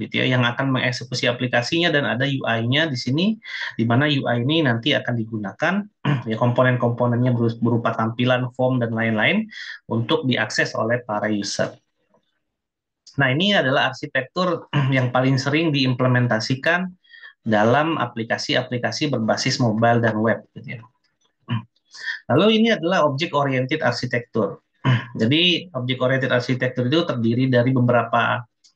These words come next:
eh, beberapa bagian ya. Jadi di sini ada logical view-nya. <clears throat> Ya, ada logiknya. Jadi kalau kita mau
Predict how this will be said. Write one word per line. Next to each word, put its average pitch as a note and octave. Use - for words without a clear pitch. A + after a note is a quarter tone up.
eh, A#2+
beberapa A#2
bagian B2
ya. -
Jadi A#2+
di C3+
sini C#3
ada B2+
logical A#2+
view-nya. C3
<clears throat> B2+
Ya, A#2+
ada B2
logiknya. B2+
Jadi A#2+
kalau C3
kita C3
mau C3